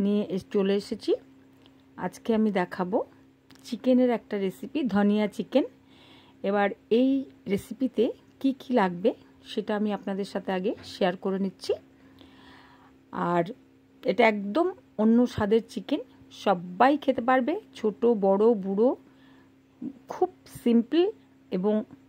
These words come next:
অত রিচও হয় না, ভীষণ ভালো একটা recipe। এর জন্য আমি নিয়ে নিয়েছি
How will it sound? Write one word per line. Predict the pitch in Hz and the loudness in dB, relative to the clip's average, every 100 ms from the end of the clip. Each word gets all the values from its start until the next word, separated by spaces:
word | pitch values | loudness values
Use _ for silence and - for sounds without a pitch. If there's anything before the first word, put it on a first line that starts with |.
| _ - - - | _ -20 -8 -6
অত | 190 | 2
রিচও | 220 208 233 - - - - 240 | 4 4 2 -2 -16 -14 0 2
হয় | - 180 | 2 0
না, | 196 254 - _ _ _ - | 2 0 -4 _ _ _ -6
ভীষণ | 254 285 254 | -2 4 4
ভালো | 190 185 202 | 4 2 2
একটা | 180 - 208 277 - | -2 -4 -4 -4 -4
recipe। | 180 - - 381 - - - - - - | -6 -6 -4 -6 -6 -18 -20 -20 -16 -4
এর | 180 | 0
জন্য | 175 226 226 | 6 6 6
আমি | 226 | 4
নিয়ে | 208 202 | 4 2
নিয়েছি | 202 220 - | 2 0 0